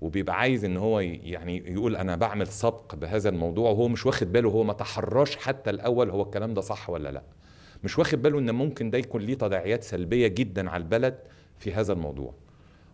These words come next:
برضو الطريق اتحركنا وتواصلنا وعملنا، وطلعت البيانات اللي بتؤكد إن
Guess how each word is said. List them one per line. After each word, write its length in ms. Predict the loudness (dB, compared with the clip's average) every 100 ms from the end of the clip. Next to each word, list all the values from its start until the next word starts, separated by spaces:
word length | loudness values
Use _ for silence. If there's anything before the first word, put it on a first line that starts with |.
| 0
برضو 300 | 2 2 0
الطريق 340 | -4 -2 -2
اتحركنا 680 | -4 -12 -6 0 0 0 -4
وتواصلنا 800 | -4 -2 -2 0 2 2 2 0
وعملنا، 540 | 0 0 0 -2 -2
وطلعت 540 | -4 0 2 4 2 -4
البيانات 480 | -2 -2 0 0 0
اللي 120 | -2
بتؤكد 540 | -2 -2 -4 -2 -4 -4 -6
إن 260 | -4 -4